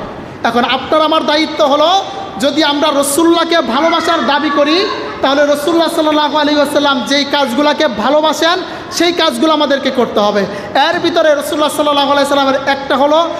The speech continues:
যেটা রসুল্লাহ সাল্লাল্লাহু আলাইহি ওয়াসাল্লাম আল্লাহর মাধ্যমে সবচেয়ে বেশি তাগিদ দিয়েছেন, সেটার নাম হলো নামাজ।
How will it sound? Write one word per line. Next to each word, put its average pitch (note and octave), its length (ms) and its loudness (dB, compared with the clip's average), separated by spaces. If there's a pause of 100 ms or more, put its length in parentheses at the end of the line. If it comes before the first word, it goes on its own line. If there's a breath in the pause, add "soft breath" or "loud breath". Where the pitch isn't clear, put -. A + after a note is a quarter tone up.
(200 loud breath)
যেটা C#4 200 2
রসুল্লাহ C#4+ 380 0
সাল্লাল্লাহু C#4+ 380 0
আলাইহি C#4+ 100 0
ওয়াসাল্লাম C#4 200 0
আল্লাহর C#4 340 0
মাধ্যমে C#4+ 420 0
সবচেয়ে D#4 520 -2
বেশি D#4 200 0
তাগিদ C#4+ 480 0
দিয়েছেন, C4+ 360 0 (260 loud breath)
সেটার C4+ 280 0
নাম B3 240 2
হলো A#3+ 200 2
নামাজ। G#3+ 380 2